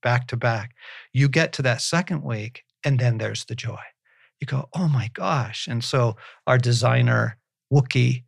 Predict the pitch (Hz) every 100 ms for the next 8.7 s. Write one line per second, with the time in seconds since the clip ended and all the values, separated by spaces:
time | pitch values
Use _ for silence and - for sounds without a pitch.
0 | _ _ _ - 117 120 123 160 127 120
1 | 139 123 131 123 - 127 123 117 117 131
2 | - 117 110 139 - 123 123 117 113 113
3 | 117 - 127 117 120 113 - _ _ _
4 | 120 123 - 127 120 120 120 120 - -
5 | - _ 131 117 117 - 135 123 123 120
6 | 120 120 117 110 143 139 139 127 113 123
7 | 131 120 151 123 120 - 117 131 123 -
8 | 127 117 117 123 120 113